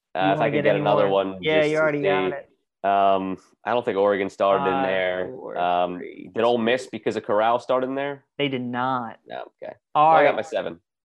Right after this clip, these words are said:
Speaker 2: So the one you didn't get, and it shows you what, how bad they've been this year, Clemson was number three.
Speaker 1: <laughs>
Speaker 2: Isn't that amazing?
Speaker 1: They,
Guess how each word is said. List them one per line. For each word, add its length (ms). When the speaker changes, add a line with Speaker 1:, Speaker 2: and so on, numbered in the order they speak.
Speaker 2:
So 300
the 80
one 280
you 80
didn't 280
get, 320
and 100
it 100
shows 320
you 120
what, 260
how 180
bad 420
they've 200
been 180
this 220
year, 220
Clemson 460
was 120
number 320
three. 260
Speaker 1:
<laughs> 80
Speaker 2:
Isn't 160
that 160
amazing? 440
Speaker 1:
They, 180